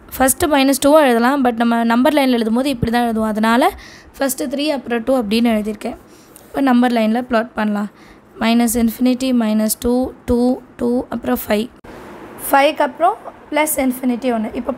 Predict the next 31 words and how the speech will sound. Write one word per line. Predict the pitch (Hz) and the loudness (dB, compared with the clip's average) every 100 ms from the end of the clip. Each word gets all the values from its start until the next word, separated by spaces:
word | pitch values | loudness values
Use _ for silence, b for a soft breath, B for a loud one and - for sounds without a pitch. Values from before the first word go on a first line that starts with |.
| 294 | 2
possible | 311 311 330 320 | 2 0 -2 -2
intervals | 302 302 294 294 269 | 0 0 0 0 0
என்னென்னு | 269 277 262 269 | 0 -2 -2 -2
தெரிஞ்சிருச்சா? | 285 277 262 302 262 - B B B - - 254 | 0 -2 -4 -2 -2 -4 B B B -18 -2 2
Minus | 277 311 330 294 | 2 2 2 2
infinity | 285 - 294 277 294 294 | 0 -2 -4 -2 -2 -2
to | 269 | 0
minus | 233 240 240 - | 0 -2 -4 -4
three, | 294 370 - B B - 262 | -4 -4 -8 B B -12 -2
minus | 269 330 359 349 | 0 2 0 0
three-லேருந்து | 302 294 269 269 233 | -2 0 0 2 0
minus | 240 240 - | 0 -4 -2
two, | 330 480 - - - - 269 | -2 -2 -6 -20 -20 -6 -2
minus | 302 330 330 330 | 0 2 0 0
two, | 294 | -2
டூ, | 262 254 247 240 233 | 2 2 2 0 -2
டூ, | 320 415 - - - - - | -2 -2 -4 -16 -20 -20 -6
டூ, | 311 311 285 254 247 | -2 0 2 0 0
ஃபைவ், | 277 359 269 | 0 0 0
லாஸ்ட்டாக | 254 254 254 - 349 453 - - - - - - - | 0 0 -2 0 0 -2 -10 -20 -20 -20 -20 -20 -6
ஃபைவ், | 269 269 254 247 349 | 0 0 2 2 2
இன்ஃபினிட்டி. | 262 247 247 226 269 | 0 0 -2 0 -2
இந்த | 277 269 | 0 0
பாசிபிள் | 311 339 359 370 | 0 0 0 -2
இன்டர்வல்ஸ் | 320 285 294 294 240 | 0 0 2 0 0
வச்சு | 247 240 277 | -4 -4 -2
தான் | 302 | 0
நம்ம | 359 269 254 | 0 -2 0
டேப்லோ | 247 311 370 370 | 0 2 0 2
காலம் | 277 247 226 | 0 0 -2
வந்து | 226 | -2